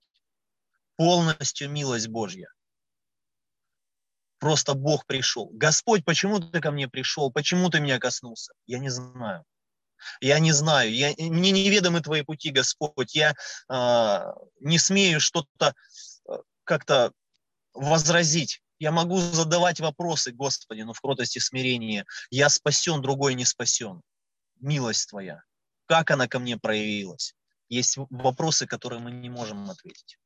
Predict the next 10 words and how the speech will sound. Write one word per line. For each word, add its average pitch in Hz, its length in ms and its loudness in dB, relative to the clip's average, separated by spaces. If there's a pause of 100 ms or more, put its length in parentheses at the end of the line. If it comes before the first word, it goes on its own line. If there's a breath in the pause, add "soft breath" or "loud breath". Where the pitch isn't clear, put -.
(2000)
Но 131 120 -4
милость 139 420 0 (100)
открылась 123 540 -6
к - 80 -14
некоторым. 90 440 -12 (1080 soft breath)
Я 123 120 2
благодарю 156 460 4
за 156 140 2
Божью 147 400 0
милость. 123 500 -10